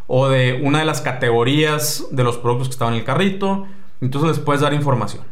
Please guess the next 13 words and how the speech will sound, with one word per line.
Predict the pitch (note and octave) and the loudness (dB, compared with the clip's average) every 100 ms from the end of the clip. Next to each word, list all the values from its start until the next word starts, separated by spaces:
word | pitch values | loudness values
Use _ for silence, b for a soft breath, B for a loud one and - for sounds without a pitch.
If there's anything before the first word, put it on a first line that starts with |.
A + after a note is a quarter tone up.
| - | -6
Entonces, | - A#2 D3 F3 F3 - | -6 -2 0 2 0 -2
y | |
cualquier | C3 C3 C3 E3+ | -2 0 0 -2
cosa, | E3 F#3 G3 | 0 0 0
pues | D3+ | -2
aquí | A#2 C3 | -4 -2
estamos. | B2 G2+ - - - - b b b b b | -2 -2 -4 -6 -8 -8 b b b b b
Correo | C3+ C3+ E3 E3+ | 0 2 2 2
tres | F3+ F#3+ F3 - - - - - - - | 0 2 0 -4 -6 -8 -6 -8 -6 -4
puede | C3 C3+ | 0 2
ser | C3+ C#3+ C#3+ C3+ - | 2 0 0 -4 -2
más | B2 C3+ | 0 2
información. | C#3+ C3 A#2 G2+ G#2 F#2+ | 2 0 0 -2 -4 -4